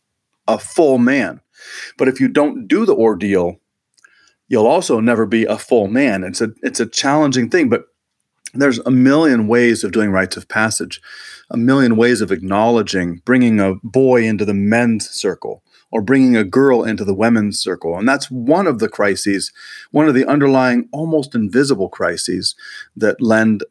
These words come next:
itself to, to the crisis of our society being soft, our society being so divided, our society not having a sense of citizenship and ownership and saying, "I get it, you're a D, I'm an R. I get it, you're a red, I'm a blue." But we can work together because the United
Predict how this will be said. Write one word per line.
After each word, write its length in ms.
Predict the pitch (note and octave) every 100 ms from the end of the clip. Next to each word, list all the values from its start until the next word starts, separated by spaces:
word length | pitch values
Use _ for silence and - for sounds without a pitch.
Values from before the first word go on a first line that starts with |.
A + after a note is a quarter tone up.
| -
itself 580 | G#2+ - A2 G#2 G2 -
to, 300 | A2+ G#2 - -
to 560 | - A#2 A2 G2+ G2+ G2 _
the 280 | - - G#2+
crisis 520 | - F#2+ F#2+ - G2+
of 120 | G2
our 140 | F2+ F2+
society 480 | - - C3+ D3+ A2
being 260 | F2+ F2
soft, 400 | D#2+ D#2 C2 - -
our 100 | F#2
society 480 | - - A2+ D3
being 220 | A#2+ F#2+ F#2
so 200 | - F#2
divided, 460 | F2+ D#2 E2 D2
our 80 | C#2+
society 380 | - - B2 C3
not 140 | G#2
having 240 | G2+ G2 F#2+
a 40 |
sense 260 | - G2 -
of 120 | F2 - - - -
citizenship 720 | - C#3+ A#2 F#2+ - - -
and 140 | - F2+
ownership 520 | G#2 G#2 F#2+ - -
and 100 | -
saying, 300 | - G2+ G#2 _ - -
"I 100 | -
get 240 | D3 B2+ E3
it, 100 | C3+
you're 160 | B2
a 80 | B2
D, 160 | A2 B2
I'm 200 | A#2+ A2+
an 80 | A2
R. 340 | B2+ G#2 - -
I 60 | B2
get 160 | B2+
it, 80 | B2+
you're 180 | G#2 A2
a 60 |
red, 200 | G#2+ A#2
I'm 160 | A2 G#2+
a 40 |
blue." 340 | G2 G#2 C3+ F#2 _ - - -
But 180 | A2+ A2
we 160 | B2
can 260 | B2 B2 A2+
work 260 | A2+ B2
together 420 | - A#2+ G#2+ G2+ G2+
because 360 | - A2+ G2
the 80 | G2+
United 580 | G2+ G#2 A2 D#3 A#2+